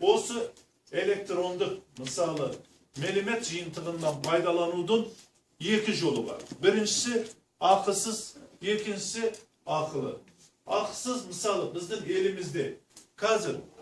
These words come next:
e, iki akılsız jüye var. Karanız birincisi, birinci jüyemiz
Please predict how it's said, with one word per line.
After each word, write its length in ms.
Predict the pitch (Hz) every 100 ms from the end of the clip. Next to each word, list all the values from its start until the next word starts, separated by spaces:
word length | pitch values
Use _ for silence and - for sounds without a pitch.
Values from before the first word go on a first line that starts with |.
| - - -
e, 280 | 156 160 156 156 - 131 170 226
iki 340 | 220 233 190 -
akılsız 600 | 175 180 - 226 214 - - _
jüye 480 | 131 135 190 175 131
var. 140 | 110 110 - _ _ _ - -
Karanız 520 | 208 208 165 123 147
birincisi, 680 | 214 214 - - 240 233 - -
birinci 380 | 175 202 214 202
jüyemiz 640 | 160 180 190 214 - -